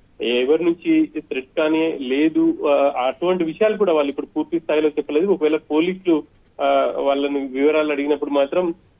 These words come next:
ఆ, ఎవరిపై అనుమానం లేదు అని చెప్పినట్టు తెలుస్తుంది. మరి ఆ బైక్ పై వచ్చిన వ్యక్తి ఎవరు? ఆ,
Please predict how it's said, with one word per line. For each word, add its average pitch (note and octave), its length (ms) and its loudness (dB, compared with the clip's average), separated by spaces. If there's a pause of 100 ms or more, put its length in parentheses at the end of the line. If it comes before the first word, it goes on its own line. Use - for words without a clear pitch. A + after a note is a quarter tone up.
(100)
ఆ, B2+ 80 -4
ఎవరిపై D#3 460 2
అనుమానం E3 580 0
లేదు D#3+ 300 -2
అని E3 220 0
చెప్పినట్టు D3+ 340 -4
తెలుస్తుంది. D3+ 460 -6
మరి D3 320 -2 (300)
ఆ C3+ 60 -2
బైక్ D3 380 -2
పై G#3+ 160 2
వచ్చిన E3+ 280 0
వ్యక్తి D3 420 -4
ఎవరు? D3 340 -2 (100)
ఆ, C#3 300 -2